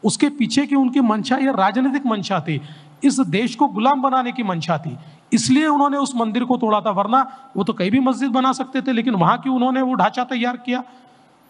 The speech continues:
तो इसलिए ये कलंक का ही ढांचा था। और इस ढांचे को तोड़ने के लिए जिस समय कार सेवक वहाँ गए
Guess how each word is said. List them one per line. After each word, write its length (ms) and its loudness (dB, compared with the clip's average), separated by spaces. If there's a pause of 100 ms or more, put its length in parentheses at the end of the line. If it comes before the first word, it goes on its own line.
तो 200 -2
इसलिए 360 2
ये 200 2
कलंक 520 -2
का 100 4
ही 140 -2
ढांचा 360 0
था। 460 -6 (240)
और 180 4 (180)
इस 220 0
ढांचे 560 0
को 320 0
तोड़ने 540 -2
के 160 -2
लिए 280 -2
जिस 240 -8
समय 220 -2
कार 240 0
सेवक 320 -4
वहाँ 280 2
गए 380 -4